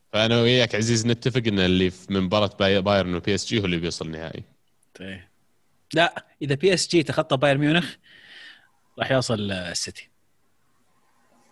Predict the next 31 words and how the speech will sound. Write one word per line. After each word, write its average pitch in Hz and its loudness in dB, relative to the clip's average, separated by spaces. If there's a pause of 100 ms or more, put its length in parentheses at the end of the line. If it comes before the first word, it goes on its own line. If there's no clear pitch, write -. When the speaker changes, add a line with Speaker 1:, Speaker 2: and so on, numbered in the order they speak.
Speaker 1:
أوكي. 110 -4 (300)
فما 101 -2
تحس - -4
إن 101 4
بي 110 0
اس - -2
جي 113 2
ما 101 2
راح 95 0
يقدر 90 -2
يجلد 87 -6
السيتي - -4
لو 85 0
تأهل 85 -8
السيتي؟ - -10 (280)
Speaker 2:
إيه. 90 -12
Speaker 1:
طيب 104 -2
إذا 120 2
تأهل 123 0
دورتموند 123 2
وباريس؟ 95 0 (1200)
Speaker 2:
<coughs> - -2
دورتموند، 131 -2
خلاص. 175 2
<laughs> - 2
Speaker 1:
إيه 101 4
والله 107 4
أنت 110 0
حاقر 123 2
باريس، 101 2
ها؟ 120 2